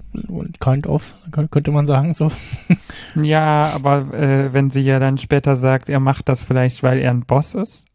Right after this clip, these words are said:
Speaker 2: also Stromberg,
Speaker 1: Hm.
Speaker 2: dann ist es auch schwierig, sich mit ihm auf die gleiche Ebene zu stellen.
Speaker 1: Ja.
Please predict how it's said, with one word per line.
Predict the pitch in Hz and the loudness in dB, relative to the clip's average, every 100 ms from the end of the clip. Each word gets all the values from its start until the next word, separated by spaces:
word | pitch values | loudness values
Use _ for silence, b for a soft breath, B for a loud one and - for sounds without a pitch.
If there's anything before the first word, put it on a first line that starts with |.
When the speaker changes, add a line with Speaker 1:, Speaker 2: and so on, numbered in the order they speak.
| _ | _
Speaker 2:
also | 127 117 | -4 -4
Stromberg, | - 127 135 139 156 - | 0 0 0 0 -2 -4
Speaker 1:
Hm. | 139 147 151 156 - | -2 0 0 -2 0
Speaker 2:
dann | 131 | 0
ist | 135 - | 0 -2
es | 156 | -2
auch | 139 | -2
schwierig, | - 147 147 143 | 0 0 2 0
sich | - 135 | 0 0
mit | 143 135 | 0 0
ihm | 139 131 | 0 0
auf | 127 127 - | 0 -2 0
die | 135 | -2
gleiche | 131 127 123 131 123 123 139 | 0 0 0 0 0 0 0
Ebene | 127 120 | 0 0
zu | - 120 | -2 -8
stellen. | - 120 117 117 120 - | -4 -2 0 0 -4 -6
Speaker 1:
Ja. | 131 123 | 0 0